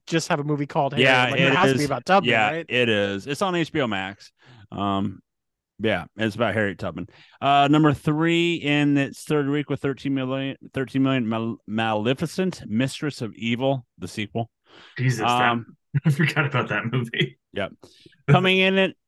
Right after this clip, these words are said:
Speaker 2: coming in at number two in its fifth week with me, which me and Ricky saw,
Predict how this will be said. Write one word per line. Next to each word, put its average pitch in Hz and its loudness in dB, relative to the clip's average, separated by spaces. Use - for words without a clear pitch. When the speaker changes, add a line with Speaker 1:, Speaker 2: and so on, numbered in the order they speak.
Speaker 2:
coming 185 2
in 185 4
at 175 2
number 175 2
two 202 4
in 165 4
its - -6
fifth 214 -4
week 165 -4
with 147 -8
me, 139 -6
which 127 -6
me 127 0
and 117 0
Ricky 107 -2
saw, 120 0